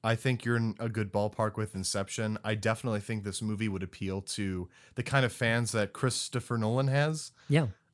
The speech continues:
Speaker 1: The way I would compare this movie, like you said, the slow pacing is one thing. But for another, it really requires a lot of effort on the part of the viewer.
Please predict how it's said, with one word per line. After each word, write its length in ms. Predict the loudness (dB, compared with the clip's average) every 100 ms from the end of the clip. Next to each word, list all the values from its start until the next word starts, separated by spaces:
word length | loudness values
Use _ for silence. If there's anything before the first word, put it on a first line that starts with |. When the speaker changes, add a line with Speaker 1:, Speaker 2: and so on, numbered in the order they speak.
| _
Speaker 1:
The 140 | 0
way 180 | 4 6
I 60 | 6
would 160 | 4
compare 320 | 2 2 2 2
this 300 | 2 0 2
movie, 500 | 2 4 2 0 -2
like 220 | 0 2 2
you 100 | 0
said, 240 | 0 -2
the 80 | -2
slow 300 | 0 2 0
pacing 520 | 2 0 0 -2 -4
is 200 | -4 -6
one 240 | -2 0 0
thing. 360 | -2 -6 -6 -10 -20 -20 -20 _
But 140 | -2 2
for 160 | 4
another, 440 | 6 6 6 4 4
it 100 | 2
really 320 | 2 4 4
requires 600 | 2 0 0 2 4 2 0
a 80 |
lot 180 | 2 2
of 100 | 2
effort 460 | 0 -2 -2 -2 -4 _
on 140 | -2 -2
the 80 | 0
part 220 | 0 0
of 100 | -2
the 80 | -2
viewer. 440 | -2 -2 -4 -12